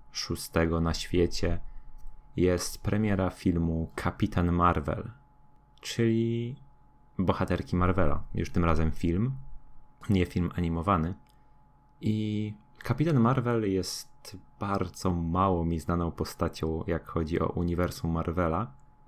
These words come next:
Co nieco o niej wiem. Wiem, że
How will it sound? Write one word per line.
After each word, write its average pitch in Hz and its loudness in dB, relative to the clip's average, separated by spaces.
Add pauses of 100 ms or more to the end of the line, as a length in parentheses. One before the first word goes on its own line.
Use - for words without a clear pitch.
Co - -2
nieco 135 6
o 117 6
niej 107 4
wiem. 92 4 (1160)
Wiem, 90 0
że 82 -2